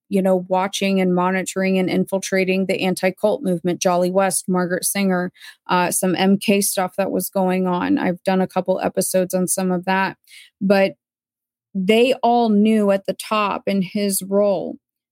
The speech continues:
they knew what was going on everywhere 'cause they would meet in London at this, it's called Worldwide. And it's basically all the locations of the church, the highest intel, they all come together. Everybody knows what's going on.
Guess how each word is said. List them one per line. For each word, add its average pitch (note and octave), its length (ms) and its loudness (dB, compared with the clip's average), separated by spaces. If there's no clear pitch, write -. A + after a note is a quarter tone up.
they A3+ 220 2
knew A3 240 2
what G3 180 -2
was G3 160 -6
going F3+ 340 0
on F3 200 -2
everywhere - 640 -6
'cause G3 140 -2
they F#3+ 140 -2
would F#3 180 -2
meet F3+ 200 -6
in F#3 160 -2
London A#3+ 640 0
at F3+ 280 -2
this, F3+ 200 0
it's - 160 -12
called F#3 360 -6
Worldwide. E3+ 680 -6
And - 140 0
it's - 200 -6
basically F3 580 -4
all G3 220 0
the G3 80 -2
locations F#3 680 -2
of F3+ 140 -8
the - 80 -14
church, A#3 500 0
the F#3+ 80 -2
highest F3+ 440 -2
intel, G3+ 600 0
they G3 220 4
all F#3 220 0
come F#3 300 2
together. F#3+ 680 0
Everybody G#3 480 2
knows F3+ 300 0
what's F#3 180 -8
going F3+ 340 -2
on. F3+ 320 -6